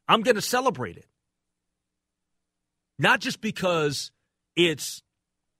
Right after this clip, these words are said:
a small business in Minnesota, a small business in the Twin Cities,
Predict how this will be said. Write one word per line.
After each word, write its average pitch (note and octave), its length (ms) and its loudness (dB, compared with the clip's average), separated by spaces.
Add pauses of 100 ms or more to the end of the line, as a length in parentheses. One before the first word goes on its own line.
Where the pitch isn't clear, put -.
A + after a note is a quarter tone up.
(240)
a F3 80 2
small E3+ 420 2
business D3 440 0
in C#3+ 80 -2
Minnesota, C3 580 -2 (540)
a D#3 60 2
small E3 420 4
business B2 360 -2
in D3+ 120 0
the C3 40 -4
Twin C3+ 240 -6
Cities, F#3+ 480 -4